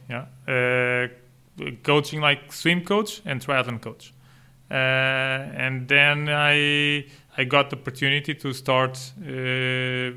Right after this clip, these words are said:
with my own team, uh, in Sporting, and, uh, so it's what I've been doing, uh, until now.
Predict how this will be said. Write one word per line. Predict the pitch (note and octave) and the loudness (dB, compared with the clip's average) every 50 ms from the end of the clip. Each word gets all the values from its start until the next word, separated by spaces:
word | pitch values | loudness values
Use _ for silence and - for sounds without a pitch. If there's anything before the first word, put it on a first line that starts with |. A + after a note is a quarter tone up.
| B2+ C3 | -10 -8
with | C3 B2+ B2 A#2+ | -6 -6 -6 -4
my | B2+ C3 B2 A#2+ A#2 - | 0 0 2 2 0 0
own | - C#3+ C3 C3+ C3+ B2+ C3 | -2 -2 0 -2 -2 -6 -8
team, | - C#3+ C#3+ D3 D#3 E3+ F3+ F#3 - - - - _ _ _ _ - | -6 -4 -2 -2 -2 -4 -6 -8 -10 -16 -20 -20 _ _ _ _ -12
uh, | C#3+ | -8
in | C3+ B2+ B2+ B2+ C3 C3+ C#3 B2 A#2 | -6 -4 -4 -4 -4 -4 -6 -6 -8
Sporting, | - - - - C3+ C3 C#3 C#3 C#3 F3 F3+ F3+ F3+ G#3+ B3 - - | -8 -10 -8 -2 0 0 0 0 -2 -4 -4 -4 -6 -8 -12 -12 -8
and, | - C#3+ C3+ C3+ C3+ C3 B2+ | -4 -2 -2 -2 -4 -4 -2
uh, | C3+ C3+ C3+ C3+ C3+ C3+ C#3 C3+ C#3 C3+ C#3 C#3 C#3 C#3 C#3 C#3 C#3 C#3 C#3 C3+ - - - - | -2 0 0 2 2 0 0 0 0 0 0 0 -2 -2 -2 -2 -4 -4 -6 -8 -12 -20 -20 -20
so | - - - C3+ C3+ C#3 C#3 C#3 C3+ C3+ C3 | -12 -8 -6 -4 -4 -4 -4 -6 -6 -6 -8
it's | B2 A#2 - - - - | -8 -10 -10 -14 -10 -8
what | A#2+ A2+ - | -6 -4 -4
I've | A#2 A2+ A2 G#2+ | -4 -6 -6 -6
been | A2+ A2+ A2+ A2+ A2 | -8 -8 -6 -8 -8
doing, | A2 A2+ A2+ A#2 A2+ A2+ A2 | -8 -8 -6 -6 -6 -6 -8
uh, | A2+ A2+ A2+ A2 A2+ A2+ A2+ A#2 A2+ | -8 -8 -8 -10 -10 -12 -12 -10 -10
until | A2 G#2+ - A#2+ G#2+ | -10 -10 -10 -10 -12
now. | G#2+ G#2 G#2 A2 | -12 -12 -14 -16